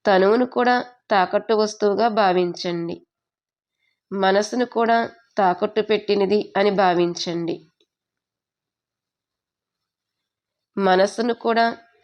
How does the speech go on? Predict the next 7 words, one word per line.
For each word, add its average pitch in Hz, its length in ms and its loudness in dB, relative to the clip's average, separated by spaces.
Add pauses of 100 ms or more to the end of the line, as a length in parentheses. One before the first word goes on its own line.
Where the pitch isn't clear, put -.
(300)
తాకట్టు 196 440 0
పెట్టింది 214 560 0 (140)
అని 208 180 2
భావించండి 190 760 -2 (520)
అనేది 196 380 0
బాబా 170 360 2 (160)
ఆజ్ఞ 180 300 -2